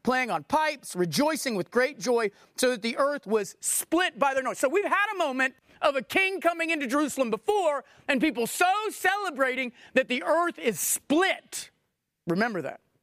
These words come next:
And the earth is split by their, uh, by their celebration. But he comes not just on a donkey, he comes on a foal, the, the colt of a donkey. Now, why does Zechariah tell us that?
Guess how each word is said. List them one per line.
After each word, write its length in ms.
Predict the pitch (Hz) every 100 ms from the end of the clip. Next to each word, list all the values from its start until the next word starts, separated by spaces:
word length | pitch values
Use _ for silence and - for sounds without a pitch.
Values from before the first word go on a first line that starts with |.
| _ _ _ -
And 100 | 226
the 60 |
earth 160 | 247 185
is 100 | 170
split 800 | - - - 285 233 - - - _ _ _ _ _ -
by 420 | 156 185 185 180
their, 540 | 165 175 165 160 151 - _ _ _ _ _ _ -
uh, 160 | 135
by 220 | 131 165 160
their 120 | 151
celebration. 680 | - 139 131 135 117 117 - _ _ _ _ _ _ _ _ _ _ _ _ _ _ _ _ _ _ _ _ _ _ _ - -
But 80 |
he 60 | 262
comes 240 | 285 262 208
not 160 | 349
just 160 | 277 240
on 100 | 185
a 60 |
donkey, 400 | 151 240 349 196
he 80 | 196
comes 400 | 185 208 214 180 -
on 160 | 202 190
a 40 |
foal, 680 | - - 240 233 165 160 196 _ _ _ _ _ _
the, 200 | 196 208 202
the 180 | 196
colt 600 | - - 294 320 277 - _ -
of 240 | 208 180
a 60 | 185
donkey. 340 | 185 156 151
Now, 220 | 185 190 -
why 220 | 349 440
does 120 | 403
Zechariah 460 | 202 220 202 185 190
tell 240 | - 151
us 140 | 160 -
that? 440 | 320 320 - -